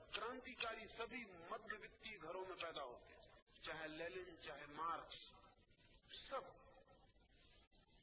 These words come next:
मध्यवर्गीय परिवारों में पैदा होते हैं। न तो अमीर घर में पैदा होते हैं क्रांतिकारी और न गरीब घर में पैदा होते हैं, मध्यवर्गीय बीच में,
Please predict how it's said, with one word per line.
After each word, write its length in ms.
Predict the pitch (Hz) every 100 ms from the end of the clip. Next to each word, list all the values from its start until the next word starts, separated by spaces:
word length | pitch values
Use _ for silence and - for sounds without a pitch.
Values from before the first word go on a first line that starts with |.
| 143
मध्यवर्गीय 720 | 165 208 208 190 196 190 208 185
परिवारों 380 | 170 170 160 160
में 140 | 156
पैदा 200 | 135 117
होते 160 | 107 98
हैं। 160 | - - - - - - - - - - - - - - - - 156 202
न 120 | 247 -
तो 60 | - 170
अमीर 300 | 220 269 226
घर 200 | 226 233
में 120 | 247 226
पैदा 220 | 214 214
होते 300 | 202 196 190
हैं 80 | 170
क्रांतिकारी 580 | 151 139 131 147 143 147
और 120 | 156
न 180 | 151 151 147
गरीब 280 | 165 190 139
घर 100 | 131
में 180 | 131
पैदा 240 | 123 113 113
होते 280 | 113 113 127
हैं, 60 | 147
मध्यवर्गीय 600 | - 147 135 143 - 120 - - - - - - - - - - 147
बीच 320 | 160 233 -
में, 120 | -